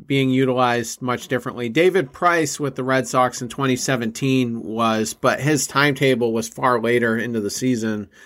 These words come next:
so he just didn't have time to get ready.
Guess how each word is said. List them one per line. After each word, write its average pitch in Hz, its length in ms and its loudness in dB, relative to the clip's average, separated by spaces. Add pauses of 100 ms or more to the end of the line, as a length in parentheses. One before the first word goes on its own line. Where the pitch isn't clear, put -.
(220)
so 117 560 2
he 139 180 0
just 135 200 -4
didn't 127 180 0
have 120 160 -4
time 120 260 -2
to 113 80 -2
get 101 160 -4
ready. 101 400 -4